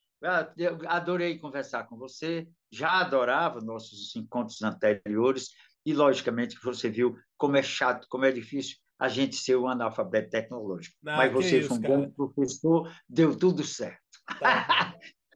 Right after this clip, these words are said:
Speaker 1: Depois me mande, né? É mais um material de pesquisa para o acervo.
Speaker 2: Com certeza, eu
Speaker 1: Aqui
Speaker 2: vou te
Speaker 1: tem que
Speaker 2: mandar,
Speaker 1: ter
Speaker 2: sim.
Speaker 1: tudo sempre.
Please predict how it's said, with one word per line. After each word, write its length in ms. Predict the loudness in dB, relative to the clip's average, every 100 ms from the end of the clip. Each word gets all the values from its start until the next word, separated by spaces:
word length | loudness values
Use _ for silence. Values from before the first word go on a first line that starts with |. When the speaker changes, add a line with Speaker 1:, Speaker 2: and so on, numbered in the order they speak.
| 2
Speaker 1:
Depois 380 | 2 6 6 4
me 100 | 4
mande, 380 | 2 2 0
né? 260 | -2 -2 -4 -2
É 100 | 0
mais 400 | 2 2 0 -2
um 80 |
material 520 | -4 -4 -4 -2 -2 -2
de 80 | -6
pesquisa 600 | -6 -8 -8 -10 -8 -2
para 200 | 0 2
o 40 |
acervo. 440 | 0 -4 -6 -8 -14 _ _ _
Speaker 2:
Com 140 | -12 -10
certeza, 460 | -8 -8 -4 -4
eu 40 | -4
Speaker 1:
Aqui 100 | -6
Speaker 2:
vou 20 |
te 80 | -2
Speaker 1:
tem 160 | -2
que 100 | -2
Speaker 2:
mandar, 100 | -4
Speaker 1:
ter 160 | -4 -4
Speaker 2:
sim. 80 | -8 -4
Speaker 1:
tudo 360 | -2 -2 -4 -14 _ _ _
sempre. 520 | -14 -6 -2 -2 -4